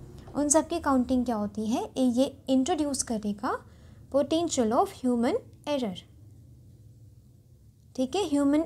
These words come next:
एरर हो सकती है का-, वो काउंटिंग में, इसीलिए यहाँ पे इलेक्शन कमीशन अभी डिनाई कर रहा है। ठीक है, हंड्रेड परसेंट वोटिंग, अ, जो वीवीपैट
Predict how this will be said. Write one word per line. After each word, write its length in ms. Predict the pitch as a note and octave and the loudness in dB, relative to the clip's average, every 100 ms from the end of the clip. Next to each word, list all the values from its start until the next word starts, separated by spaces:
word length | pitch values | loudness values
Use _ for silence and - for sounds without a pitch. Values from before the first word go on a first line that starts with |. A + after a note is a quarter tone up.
| - | 2
एरर 340 | A#3 C4+ G4 - - | 2 2 0 -4 -4
हो 100 | F4+ | 0
सकती 420 | - - - A#3 | 0 -2 -2 -2
है 200 | C4+ F#4+ | -2 -2
का-, 260 | F4+ E4 | -2 -2
वो 160 | C4+ C#4+ | -2 -2
काउंटिंग 540 | C#4+ C#4+ C#4+ C4 G#3+ | 0 0 2 0 0
में, 120 | F#3+ - - - - - - - - - | -2 -8 -14 -16 -18 -20 -20 -20 -18 -4
इसीलिए 380 | B3+ - C4+ C#4 | 0 2 4 6
यहाँ 300 | C4+ B3+ C4+ | 4 4 2
पे 180 | C#4+ C4+ | 0 0
इलेक्शन 400 | B3+ B3 C4+ B3 | 0 0 -2 0
कमीशन 480 | A#3+ A3+ A3 B3+ | 0 -2 -2 -2
अभी 340 | A3+ G#3+ B3 A4+ - - - - | 0 0 0 0 -6 -20 -16 0
डिनाई 360 | A#3+ B3 B3+ C#4+ | 4 4 4 2
कर 180 | B3 | -2
रहा 160 | F#3 F3+ | -2 -6
है। 100 | F3+ - - - _ - - - - - _ - _ _ _ _ _ _ _ _ - | -14 -20 -20 -20 _ -20 -20 -20 -20 -20 _ -20 _ _ _ _ _ _ _ _ -10
ठीक 180 | C4 G#4 | -8 -6
है, 80 | G#4+ | -2
हंड्रेड 440 | C#4+ C#4 E4 E4 | 0 2 0 0
परसेंट 440 | D4+ C#4+ D4 C4+ | 0 2 0 -2
वोटिंग, 480 | B3 A#3+ A#3 B3 B3+ B3 - | -2 -4 -2 -2 -2 -4 -10
अ, 120 | A3 G#3 | -4 -2
जो 360 | G#3 A3+ A3+ A3+ - - A#3 | 0 0 -2 -6 -20 -12 -2
वीवीपैट 520 | B3 B3 C#4+ C#4 | 0 0 0 -2